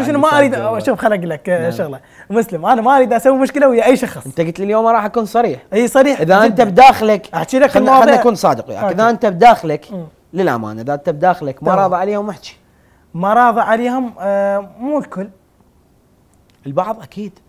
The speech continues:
Speaker 2: اي
Speaker 1: احنا
Speaker 2: البعض.
Speaker 1: ما نجزم
Speaker 2: اي
Speaker 1: على الكل.
Speaker 2: البعض، على مود
Speaker 1: منتهين من
Speaker 2: حتى
Speaker 1: هذا
Speaker 2: لا
Speaker 1: الموضوع.
Speaker 2: تتعمم.
Speaker 1: نعم.
Speaker 2: اي.
Speaker 1: آه، اليوم ايش تعتبر نفسك؟ مشهور، طاش، نجم؟
Speaker 2: آه، لا مشهور ولا طاش ولا نجم.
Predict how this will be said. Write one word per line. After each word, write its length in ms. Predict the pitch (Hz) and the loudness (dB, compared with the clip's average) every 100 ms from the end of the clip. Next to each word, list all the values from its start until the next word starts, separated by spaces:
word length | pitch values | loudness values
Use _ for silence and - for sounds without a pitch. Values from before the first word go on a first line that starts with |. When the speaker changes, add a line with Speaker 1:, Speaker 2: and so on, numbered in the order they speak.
| _ - | _ -6
Speaker 2:
اي 160 | 233 | -6
Speaker 1:
احنا 120 | 165 143 | -2 -2
Speaker 2:
البعض. 160 | 180 | -2
Speaker 1:
ما 60 | 208 | -4
نجزم 260 | 156 175 | -6 -6
Speaker 2:
اي 60 | 240 | -2
Speaker 1:
على 60 | 254 | -2
الكل. 100 | 233 | 0
Speaker 2:
البعض، 240 | 214 180 | 0 0
على 180 | 196 247 | -2 -2
مود 140 | 240 | -6
Speaker 1:
منتهين 300 | 131 160 185 | -8 -8 -8
من 80 | 185 | -6
Speaker 2:
حتى 80 | 165 | -2
Speaker 1:
هذا 80 | 160 | 0
Speaker 2:
لا 100 | 147 | 0
Speaker 1:
الموضوع. 220 | 131 151 | 0 -6
Speaker 2:
تتعمم. 240 | 151 147 _ _ - | -8 -14 _ _ -8
Speaker 1:
نعم. 240 | 147 113 101 - | -6 -6 -10 -10
Speaker 2:
اي. 220 | 190 139 - - _ 147 | -10 -10 -14 -20 _ -4
Speaker 1:
آه، 420 | 160 165 160 156 - _ _ _ _ _ _ 139 | 0 0 -2 -4 -12 _ _ _ _ _ _ -10
اليوم 380 | 160 190 170 - | -8 -8 -10 -16
ايش 140 | - | -16
تعتبر 380 | - - 165 139 | -16 -12 -10 -10
نفسك؟ 460 | 131 123 123 _ _ - | -10 -14 -20 _ _ -20
مشهور، 400 | 131 - 147 160 | -20 -12 -8 -8
طاش، 500 | 151 143 143 131 - | -10 -10 -10 -12 -18
نجم؟ 360 | 131 131 131 131 _ _ _ _ _ _ _ _ _ _ _ _ _ 143 | -16 -14 -14 -16 _ _ _ _ _ _ _ _ _ _ _ _ _ -12
Speaker 2:
آه، 800 | 151 156 156 156 160 156 160 156 _ _ _ _ _ _ _ _ _ 190 | -10 -8 -8 -8 -10 -10 -12 -14 _ _ _ _ _ _ _ _ _ -20
لا 280 | 143 170 190 | -12 -8 -6
مشهور 520 | 175 - 180 175 175 _ _ _ | -8 -8 -4 -4 -4 _ _ _
ولا 280 | 180 160 180 | -14 -8 -6
طاش 500 | 180 190 202 202 - _ _ _ _ _ _ _ _ _ _ _ _ _ _ _ - | -6 -4 -4 -6 -20 _ _ _ _ _ _ _ _ _ _ _ _ _ _ _ -6
ولا 240 | 165 156 | -4 -4
نجم. 120 | 120 | -8